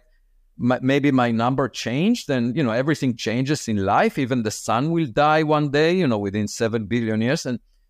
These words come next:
the receptionist said, "What? That's news for me.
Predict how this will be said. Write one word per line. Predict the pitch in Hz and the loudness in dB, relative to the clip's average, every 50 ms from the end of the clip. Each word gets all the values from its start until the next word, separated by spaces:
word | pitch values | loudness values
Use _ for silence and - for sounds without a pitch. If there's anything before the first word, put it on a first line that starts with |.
| _ _ - | _ _ -4
the | 98 123 | -2 0
receptionist | 127 127 - - - 392 - - - 185 143 127 - - - | 0 0 0 -2 -2 -2 -2 -2 -2 0 0 0 -2 -4 -4
said, | - 139 135 135 135 123 120 - _ _ _ _ - | 0 0 2 2 2 0 -4 -12 _ _ _ _ -10
"What? | - 101 117 147 - 453 440 - - - - - _ _ _ _ - _ _ _ _ _ _ _ - | -4 0 2 4 4 4 2 0 -4 -12 -20 -20 _ _ _ _ -20 _ _ _ _ _ _ _ 0
That's | - 415 - - - - | 2 2 2 0 -2 0
news | 139 160 220 262 233 - | 2 4 4 4 2 0
for | - - 139 123 | -2 -2 0 0
me. | 117 113 110 110 101 - | 2 2 2 0 -2 -4